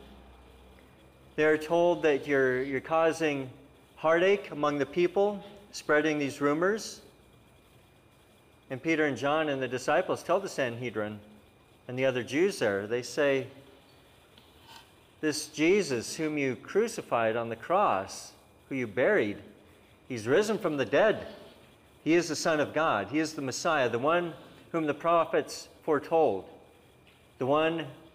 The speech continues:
whom we've been waiting for." And the Sanhedrin, the Pharisees, tell Peter and John and the other apostles, they say,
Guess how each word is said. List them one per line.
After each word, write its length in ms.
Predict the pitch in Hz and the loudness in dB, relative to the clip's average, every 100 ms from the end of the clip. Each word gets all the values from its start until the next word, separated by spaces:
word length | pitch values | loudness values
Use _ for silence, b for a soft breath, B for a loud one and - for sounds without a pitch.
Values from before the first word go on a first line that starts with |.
| - _ _ _ _ _ | -20 _ _ _ _ _
whom 140 | 156 151 | -4 0
we've 200 | 139 117 | 0 0
been 180 | 127 120 | 0 2
waiting 320 | 127 123 110 | 0 0 -6
for." 340 | - 95 85 80 - - - _ - - - - - _ _ _ _ _ - | -6 -4 -4 -8 -20 -20 -20 _ -20 -20 -20 -20 -20 _ _ _ _ _ -10
And 80 | 147 | -6
the 20 | |
Sanhedrin, 720 | 143 185 165 156 190 147 143 | 0 2 2 2 2 4 2
the 80 | 139 | 2
Pharisees, 720 | 143 165 185 180 135 135 - | 2 4 4 0 -4 -4 -6
tell 520 | - 170 180 147 120 - B B B B B - | 0 4 4 4 -2 -14 B B B B B -6
Peter 240 | 151 151 | 0 2
and 100 | 143 | 0
John 380 | 113 131 147 151 | 0 2 2 0
and 100 | 135 | 0
the 120 | 127 | 0
other 180 | 127 127 | 2 2
apostles, 680 | 120 139 151 156 123 113 113 | 0 0 0 0 -2 -4 -2
they 140 | 123 | -4
say, 440 | 123 151 131 123 | 0 2 4 2